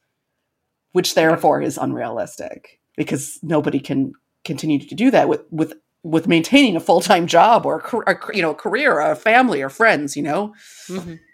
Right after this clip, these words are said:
Speaker 1: Um, so a video of you drinking a green juice in the morning and calling yourself that girl, you know, a perpetual attempt to climb the Mount Everest that is perfection. Yet wellness, of course, is, isn't a result, but a constant process, not something that a certain type of person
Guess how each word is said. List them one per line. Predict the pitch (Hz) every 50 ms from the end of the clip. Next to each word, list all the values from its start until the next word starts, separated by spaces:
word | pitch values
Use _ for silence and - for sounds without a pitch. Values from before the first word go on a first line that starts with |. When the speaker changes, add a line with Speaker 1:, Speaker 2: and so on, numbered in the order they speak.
| _ _ _ _ _ _ _
Speaker 1:
Um, | - 175 175 165 156
so | - - 214
a | 185 160
video | 190 226 220 214 220 196
of | 190 -
you | 180 185
drinking | 165 - 175 170 170 175 175 160
a |
green | 135 - 139 139 156 156 156 156 160
juice | 143 - 165 165 156 151 -
in | 160 151
the | 147
morning | 147 143 147 147 147 147
and | 139 139
calling | - - 175 170 160 165 165
yourself | 156 147 143 - 139 135 - -
that | 151 143 143 - -
girl, | - 127 95 78 82 - 170 _ _ _ _ _ _ _ _ _ _ _ _ _ _ _ - - - 175 _ _
you | - 208 160
know, | 139 135 143 147 -
a | 185
perpetual | 175 - 185 175 202 180 - - 190 165 151
attempt | 147 147 - - 170 151 151 -
to | 175
climb | - - - 175 156 160 165 165
the | 160 160
Mount | 156 156 139 147 143 -
Everest | - 147 139 143 151 151 139 - -
that | 160 131 -
is | 156 147 143 -
perfection. | - 139 135 - 131 131 - - - 127 - - - 180 - _ _ _ _ _ _ _ _ _ _ _ _ _ _
Yet | 185 196 202 -
wellness, | 190 208 208 220 220 226 220 220
of | - -
course, | - 220 208 208 -
is, | 220 214 - - - _ _ _ _ _ _ _
isn't | 240 240 202 269 254
a | -
result, | 196 170 185 180 151 143 135 143 131 - - - - 165
but | - 160
a | 147 -
constant | - - - - - 220 214 214 - - 214 208 -
process, | - - - 127 147 - - - - - -
not | - 214 - -
something | - 262 - - 240 220 202
that | 185 175 165
a | 147 143
certain | - - - 180 170 170 160 139
type | - - 143 151 151 -
of | - 135 - _
person | - - 147 147 - 156 139 135 139 139